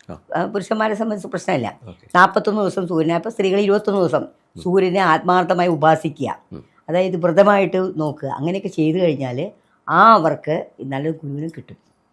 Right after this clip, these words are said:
Speaker 2: ഇന്നത്തെ കാലത്ത് ഗുരു ഒന്നും ആർക്കും പ്രശ്നമല്ല.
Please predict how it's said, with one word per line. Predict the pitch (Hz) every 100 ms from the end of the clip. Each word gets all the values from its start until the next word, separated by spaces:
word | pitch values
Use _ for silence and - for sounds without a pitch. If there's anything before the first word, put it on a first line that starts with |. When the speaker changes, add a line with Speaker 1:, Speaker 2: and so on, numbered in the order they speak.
| _ _ _ -
Speaker 2:
ഇന്നത്തെ | 156 160 156 180
കാലത്ത് | 185 180
ഗുരു | 185 180 180
ഒന്നും | 196 202
ആർക്കും | 180 190
പ്രശ്നമല്ല. | 180 - 185 185 165 107